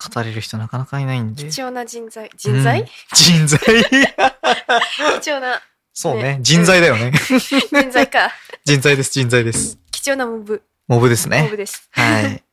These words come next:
Speaker 2: <laughs>
Speaker 1: じゃああれだね。
Speaker 2: うん。
Speaker 1: 次はアルバムの語りか。
Speaker 2: うん。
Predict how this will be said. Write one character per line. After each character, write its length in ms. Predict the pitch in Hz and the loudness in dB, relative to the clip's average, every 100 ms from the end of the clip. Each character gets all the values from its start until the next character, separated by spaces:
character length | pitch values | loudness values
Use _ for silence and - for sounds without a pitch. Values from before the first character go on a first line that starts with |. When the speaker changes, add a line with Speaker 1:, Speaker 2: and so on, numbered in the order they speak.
| _ _ _ _ _ | _ _ _ _ _
Speaker 2:
<laughs> 560 | _ _ _ _ _ _ | _ _ _ _ _ _
Speaker 1:
じ 120 | 92 | -12
ゃ 60 | |
あ 20 | 104 | -10
あ 40 | |
れ 120 | 104 | -8
だ 100 | 110 | -8
ね。 360 | 131 165 175 160 _ _ | -4 -4 -4 -6 _ _
Speaker 2:
う 80 | 226 | -10
ん。 220 | 208 226 _ - | -10 -12 _ -12
Speaker 1:
次 260 | - 127 | -6 0
は 280 | 120 104 104 | 0 0 -6
ア 100 | - 113 | -8 -6
ル 80 | |
バ 100 | 113 | -4
ム 140 | 123 131 | -4 -2
の 340 | 131 135 139 - - | -2 -2 -4 -10 -10
語 60 | 131 | -4
り 120 | 135 | -2
か。 340 | - - - _ _ _ _ _ _ 226 | 0 -2 -4 _ _ _ _ _ _ -8
Speaker 2:
う 40 | |
ん。 260 | 220 196 | -6 -6